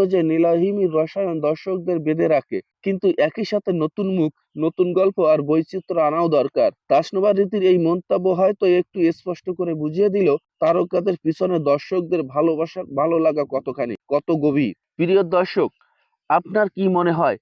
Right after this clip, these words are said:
নিলয় হিমির জুটি ছাড়া নাটক জমে না? তাসনুভা রিদির মন্তব্য কি ঠিক? কমেন্টে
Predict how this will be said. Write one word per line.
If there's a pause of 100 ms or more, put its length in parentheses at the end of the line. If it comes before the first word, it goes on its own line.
(120)
নিলয়
হিমির
জুটি
ছাড়া
নাটক (100)
জমে
না? (400)
তাসনুভা
রিদির
মন্তব্য
কি
ঠিক? (200)
কমেন্টে